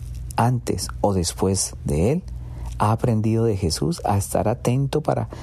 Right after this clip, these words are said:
reconocer las maravillas de Dios al tener el alma y el corazón abierto.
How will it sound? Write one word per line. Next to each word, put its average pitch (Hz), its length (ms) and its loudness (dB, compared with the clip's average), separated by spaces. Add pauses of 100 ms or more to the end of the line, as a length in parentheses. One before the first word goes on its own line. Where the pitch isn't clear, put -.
(260)
reconocer 139 760 2
las 92 220 0
maravillas 95 680 2 (840)
de 85 160 2
Dios 113 500 0 (1120)
al 98 160 2
tener 85 400 2 (140)
el 104 180 4
alma 127 360 2 (420)
y 113 100 4
el 95 120 0
corazón 76 440 0
abierto. 67 560 0